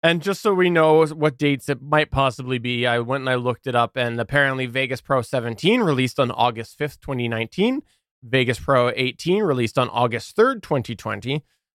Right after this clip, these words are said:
Vegas Pro nineteen released on August eighteenth, twenty twenty-one, and Vegas Pro twenty released on August tenth, twenty twenty-two. So hopefully it's at the beginning,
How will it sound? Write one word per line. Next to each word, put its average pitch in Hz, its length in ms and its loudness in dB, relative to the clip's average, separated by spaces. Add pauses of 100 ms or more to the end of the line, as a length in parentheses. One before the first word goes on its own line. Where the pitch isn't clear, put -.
(100)
Vegas 135 280 0
Pro 139 300 0
nineteen 151 720 -2
released 135 480 -4
on 120 120 -2
August 120 400 -2
eighteenth, 214 600 -2
twenty 214 240 2
twenty-one, 202 560 2
and 131 180 -2
Vegas 139 280 0
Pro 139 160 -4
twenty 147 420 -2
released 123 320 -2
on 127 140 -4
August 131 360 -2 (140)
tenth, 147 320 -8 (360)
twenty 139 360 0
twenty-two. - 960 -6 (560)
So 127 560 4
hopefully 202 480 2
it's 190 120 -2
at 180 120 -2
the 175 80 -8
beginning, 170 640 0